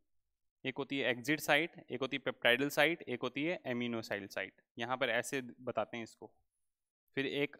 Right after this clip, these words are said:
आने वाला जो टीआरएनए यहाँ पे आता है पहला, दूसरे वाला यहाँ आता है, फिर इन दोनों के आपस में क्या करते हैं, यहाँ पर पेप्टाइडल ट्रांसफेरेज एक्टिविटी से ट्रांसफर करते हैं। ये सारे पॉइंट आप पढ़ेंगे अनुवादन की प्रक्रिया में। समझ आ रही है बात?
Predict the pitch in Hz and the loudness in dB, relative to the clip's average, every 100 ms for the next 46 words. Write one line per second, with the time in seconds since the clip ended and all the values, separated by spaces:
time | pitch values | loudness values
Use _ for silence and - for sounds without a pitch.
0 | - 127 139 139 139 135 139 139 135 135 | -4 -2 2 4 4 4 0 0 4 4
1 | 131 131 131 123 120 135 123 127 127 123 | 4 0 0 -2 2 4 4 4 4 6
2 | 123 - _ _ 123 127 139 131 127 127 | 4 2 _ _ -6 0 4 6 6 4
3 | 127 127 127 123 131 131 127 127 131 127 | 2 4 4 2 0 -2 -2 -2 -2 -2
4 | 131 - 120 - 120 127 127 120 120 127 | -2 0 0 0 -4 -2 0 0 -2 -2
5 | 123 123 120 113 - - _ 127 - 123 | 0 2 2 2 -2 -20 _ 0 2 2
6 | 127 123 120 - 127 123 - 123 120 120 | 4 4 4 2 2 2 0 -2 -4 -6
7 | 123 117 113 - 123 110 - 101 101 120 | -4 -2 -2 -2 -2 -2 -4 -10 -10 -10
8 | 113 147 165 170 135 123 120 - 110 110 | -2 -2 0 -4 -6 -2 -4 -2 -2 -2
9 | 127 - _ _ - 113 110 104 101 107 | -6 -10 _ _ -10 -8 -4 -4 -6 -10
10 | 104 120 107 _ - - 143 135 _ _ | -12 -12 -14 _ -16 -16 -20 -20 _ _
11 | _ _ _ _ _ _ _ _ _ _ | _ _ _ _ _ _ _ _ _ _
12 | _ _ _ - 120 120 120 151 147 | _ _ _ -8 -4 -2 0 -2 -4